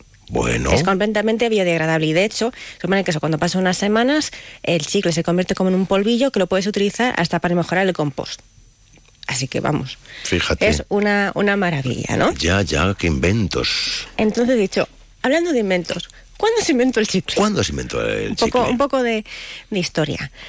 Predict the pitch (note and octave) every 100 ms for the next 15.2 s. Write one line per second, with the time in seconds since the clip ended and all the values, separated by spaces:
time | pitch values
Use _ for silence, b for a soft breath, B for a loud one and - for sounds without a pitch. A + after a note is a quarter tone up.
0 | B B - - G3 F#3 F3+ F#3 - -
1 | G2 G#2+ C#2+ - A1+ A1 G#1+ G#1+ G1+ G1+
2 | G1+ G1+ G1+ G1+ - - B1+ C2 C2 -
3 | C2+ - - F#2 G2 E2+ D2+ - F2+ F#2+
4 | E2 D2 E2 F#2+ F#2 - - A#3+ - -
5 | - C#4+ C#4 - G#3+ B3 C#4+ D4 E4 -
6 | A#3 A3+ F2+ E2+ G2+ G#2+ - E2 F2+ -
7 | C#2+ C2+ C#2 C2+ D2 F#2 F#2+ A#2 - B2
8 | - D2 C#2+ C#2+ C#2 C#2 D#2+ F#2 - -
9 | F#2 - - - - C2+ F2 - - -
10 | G#2+ - - G3 B3 G#3 F3 C#3 G#3+ C3+
11 | B3+ D4+ C#4 G#3 G#3 A#3+ D#4+ F4+ D#4 C4+
12 | A#3+ A3+ A3 G#3 G3+ G3 G3 F#3+ F#3+ A3
13 | B3 A3 G#3+ C4 C4 - D3+ E3+ D#3 -
14 | D3 D#3 - D#3+ D#2+ - G3+ G3 G3 F#3+
15 | E3+ -